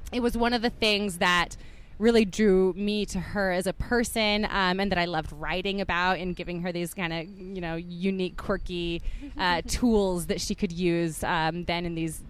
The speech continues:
Speaker 1: you know, action scenes, which was a lot of fun. Um, and so then after she did end up developing the superpowers, um,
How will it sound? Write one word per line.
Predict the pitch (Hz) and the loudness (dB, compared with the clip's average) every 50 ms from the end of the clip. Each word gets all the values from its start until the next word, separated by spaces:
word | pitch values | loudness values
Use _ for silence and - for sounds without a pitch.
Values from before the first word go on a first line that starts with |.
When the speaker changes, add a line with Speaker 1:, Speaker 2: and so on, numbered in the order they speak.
| - - 175 | -12 -12 -8
Speaker 1:
you | 165 | -6
know, | 175 170 - - | -6 -6 -4 -2
action | 170 160 - - - 180 170 | -4 -4 -4 -4 -6 -6 -8
scenes, | - - 175 165 165 170 175 156 - | -8 -8 -8 -8 -6 -8 -8 -4 -4
which | 180 - - | -4 -4 -4
was | 180 - | -6 -4
a | 180 | -4
lot | 165 160 160 | -2 -2 -2
of | 165 156 | -4 -4
fun. | - - 170 160 160 160 160 156 - - - - - - - - | -2 -2 0 0 0 -2 -6 -10 -12 -14 -14 -14 -12 -14 -6 -2
Um, | 196 196 180 180 170 175 165 160 - - - | 0 0 0 0 -2 -4 -6 -10 -10 -6 -4
and | 233 240 | -4 0
so | - 269 247 | 0 2 4
then | 247 233 233 226 - | 4 4 4 2 2
after | - 233 226 233 - - - 226 220 214 214 208 196 196 196 190 185 | 4 4 4 4 4 2 2 2 4 4 4 4 4 2 2 2 0
she | - - - 220 | -2 -2 -4 0
did | 180 233 208 | 2 2 2
end | - 202 208 202 | 2 0 0 0
up | 190 185 | 0 0
developing | 190 208 190 175 214 190 190 190 196 - 196 185 180 180 175 175 175 170 | 0 0 0 2 2 4 4 2 2 2 0 0 0 -2 -2 -4 -4 -4
the | 190 | -4
superpowers, | 185 - - 214 196 190 180 185 190 180 175 175 175 175 175 170 160 165 160 - - - - | -6 -4 -6 -4 -4 -4 -4 -4 -2 -2 0 0 0 0 0 -2 -2 -4 -6 -8 -12 -10 -8
um, | - 185 175 165 160 151 160 160 156 156 165 185 | -6 -4 -2 -2 -2 -4 -6 -8 -12 -12 -12 -14